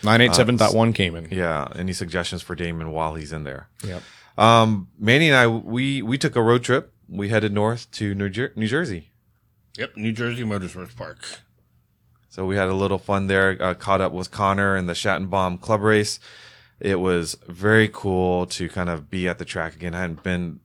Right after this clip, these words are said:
Speaker 2: there for a while, and to see all these amazing
Speaker 3: Have you ever
Speaker 2: cars.
Speaker 3: run New Jersey?
Speaker 2: I haven't. I've
Speaker 3: No,
Speaker 2: never ru-
Speaker 3: okay.
Speaker 2: run there. I've been there. I don't think I've even done a parade lap there.
Speaker 3: I felt pretty old 'cause I was telling Connor that, you know,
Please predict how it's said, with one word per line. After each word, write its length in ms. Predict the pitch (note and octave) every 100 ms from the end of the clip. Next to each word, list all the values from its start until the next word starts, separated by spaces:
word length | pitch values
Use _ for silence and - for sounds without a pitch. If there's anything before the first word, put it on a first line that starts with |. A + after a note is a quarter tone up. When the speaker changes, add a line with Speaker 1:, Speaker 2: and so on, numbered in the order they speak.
| -
Speaker 2:
there 200 | F2+ E2+
for 240 | - F2
a 40 | F2
while, 460 | B2+ B2 G2 G2 - - - -
and 140 | F2
to 80 | F2+
see 420 | E2 - G2 F#2 F2+
all 160 | G#2 A#2+
these 340 | G#2 D#2+ - _ -
amazing 260 | G#2+ A2
Speaker 3:
Have 140 | A2 A#2+
you 100 | C#3+
ever 100 | B2 A2
Speaker 2:
cars. 80 |
Speaker 3:
run 160 | A#2+ C3
New 100 | C3+
Jersey? 400 | C3 C3+ C#3+ D3 - -
Speaker 2:
I 80 | F#2
haven't. 480 | F#2+ G2+ D3+ F3+ - -
I've 80 | F#2
Speaker 3:
No, 60 |
Speaker 2:
never 220 | G#2+ C3
ru- 100 | A#2 A2+
Speaker 3:
okay. 80 | F2+
Speaker 2:
run 200 | A2 B2+
there. 200 | D#2+ C#2
I've 140 | G2
been 200 | G#2 G#2+
there. 360 | G#2+ G#2 G#2 G#2 _ _ _ _
I 80 | G2
don't 140 | A#2+ F3
think 120 | G3
I've 140 | A2+
even 220 | A2+ A2+
done 160 | A2 A2+
a 20 |
parade 320 | A2 D3+ D#4
lap 220 | C4+ - -
there. 100 | B2+
Speaker 3:
I 40 |
felt 200 | A2+ A2+
pretty 200 | A2 G#2+
old 300 | G2+ G#2+ G2+
'cause 120 | G2
I 40 | F#2
was 140 | F#2
telling 220 | G2+ F2
Connor 500 | - G#2+ G2+ F2 E2+ - - - - - - -
that, 240 | G2 E2+ E2+ - - - - -
you 60 | G2
know, 180 | E2+